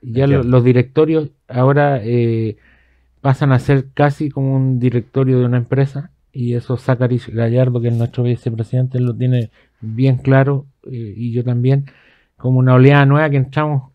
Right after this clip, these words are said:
Speaker 1: y es donde yo presido ese directorio y tengo que rendir cuenta y escuchar a los demás, a los demás directores, eh, hacia dónde queremos ir las directrices. Y eso a mí me lo enseñó la universidad, el que mucha abarca poco aprieta.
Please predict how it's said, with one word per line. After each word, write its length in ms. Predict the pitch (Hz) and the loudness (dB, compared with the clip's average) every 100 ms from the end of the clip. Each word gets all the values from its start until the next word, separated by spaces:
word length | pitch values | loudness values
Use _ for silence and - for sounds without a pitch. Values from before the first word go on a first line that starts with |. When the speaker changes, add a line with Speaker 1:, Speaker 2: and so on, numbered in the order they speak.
| _ | _
Speaker 1:
y 260 | 123 123 | -6 -2
es 300 | 127 123 107 | 0 -2 -4
donde 240 | 113 117 120 | -4 -2 2
yo 140 | 135 | 2
presido 440 | 123 127 160 160 156 | 2 0 4 4 4
ese 160 | 151 | 2
directorio 580 | 143 135 131 156 160 170 | 2 2 0 0 0 0
y 40 | |
tengo 200 | 135 139 | 2 0
que 100 | 127 | 2
rendir 340 | 120 123 127 123 | 0 2 0 0
cuenta 400 | 143 151 143 147 - _ _ _ | -4 -4 -6 -8 -12 _ _ _
y 140 | 120 | 0
escuchar 420 | 123 120 120 151 | 0 -2 0 2
a 60 | 147 | 4
los 180 | 143 127 | 2 2
demás, 540 | 127 135 143 143 139 - _ _ _ - | 2 2 2 2 -2 -6 _ _ _ -2
a 100 | 127 | 0
los 120 | 120 | 2
demás 300 | 120 123 135 | 2 2 2
directores, 680 | 139 131 131 147 151 - _ | 4 0 0 0 0 -4 _
eh, 180 | 131 123 113 | -8 -8 -4
hacia 280 | 120 131 | -4 -2
dónde 200 | 135 139 | 0 0
queremos 320 | 131 135 135 131 | 0 0 0 2
ir 60 | |
las 160 | 127 120 | 2 2
directrices. 640 | 123 123 - 143 - - _ _ _ _ _ _ _ _ | 0 -2 -2 -4 -4 -6 _ _ _ _ _ _ _ _
Y 280 | 135 139 147 | 4 8 8
eso 420 | 160 - 180 - _ | 6 2 -4 -6 _
a 120 | - 131 | 0 2
mí 360 | 135 139 127 | 2 0 -2
me 140 | 123 123 | -2 -2
lo 100 | 120 | -2
enseñó 300 | - 131 131 | 0 2 4
la 100 | 127 | 4
universidad, 560 | 123 120 - 139 - _ _ _ _ | 2 0 -2 -4 -4 _ _ _ _
el 280 | 110 123 - | -6 -6 -2
que 100 | 123 | 0
mucha 340 | 135 139 139 | 2 2 2
abarca 340 | 135 143 139 | 4 2 0
poco 260 | 123 127 135 | -2 -2 -2
aprieta. 460 | 131 131 107 101 | 0 0 -2 -8